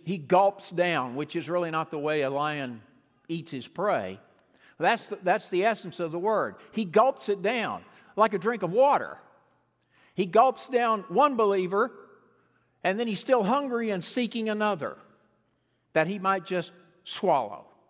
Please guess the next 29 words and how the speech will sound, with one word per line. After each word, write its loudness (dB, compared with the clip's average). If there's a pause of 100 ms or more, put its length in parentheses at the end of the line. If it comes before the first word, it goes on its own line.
(1080)
Seeking -4
you -6 (1300)
to -4
devour. -6 (1500)
The 2
unmistakable 2
picture -2
of -6
Satan -2 (1000)
or 2
the -4
devil -2
here -10 (1200)
in 2
Scripture 0
is -2
one 0
who 0
is 2
God's 2
and -4
our 0
enemy, -4
and -6
there's -2
no -2
mistake -4
about 0
it. -12